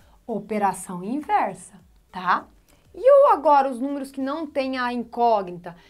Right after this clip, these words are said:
que já é o oitenta e quatro, que eu copio aqui no segundo membro, não troco o sinal porque ele não mudou de membro. Quem é que vai vir com oitenta e quatro? Não é esse trinta? Ele vai sair do primeiro e ele vai vir aqui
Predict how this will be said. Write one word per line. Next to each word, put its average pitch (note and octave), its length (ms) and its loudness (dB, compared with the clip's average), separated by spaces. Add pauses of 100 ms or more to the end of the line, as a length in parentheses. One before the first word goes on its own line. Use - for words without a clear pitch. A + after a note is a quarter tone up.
(140)
que A3+ 120 -12
já G#3+ 200 -2
é A3+ 180 0
o A#3 40 4
oitenta G#3+ 680 -4
e G3 100 -4
quatro, G3 560 -2
que G#3+ 100 -14
eu G#3+ 60 -8
copio C#4 640 0
aqui - 180 -6
no B3+ 80 -4
segundo A#3 360 -6
membro, E4+ 320 -4 (280)
não D4 420 4
troco D4+ 360 4
o C#4+ 60 -6
sinal B3+ 720 -2
porque A#3 300 -2
ele G#3 140 -4
não E4+ 420 0
mudou B3+ 240 0
de A3 120 -6
membro. G#3 420 -10 (560)
Quem A4 240 2
é E4 60 -6
que D4 120 -8
vai C#4+ 180 2
vir C#4 180 -4
com C4+ 160 -2
oitenta B3+ 360 -4
e A#3 40 2
quatro? A3 500 0 (300)
Não F4+ 180 -4
é E4 140 -2
esse C4 220 -10
trinta? F4+ 680 -2
Ele A3 200 -4
vai A3 140 0
sair G#3+ 300 -6
do G#3+ 120 -8
primeiro C4+ 640 2 (180)
e B3+ 160 -6
ele A#3 160 -4
vai A3+ 260 -2
vir A#3 320 -6
aqui C#4 320 -10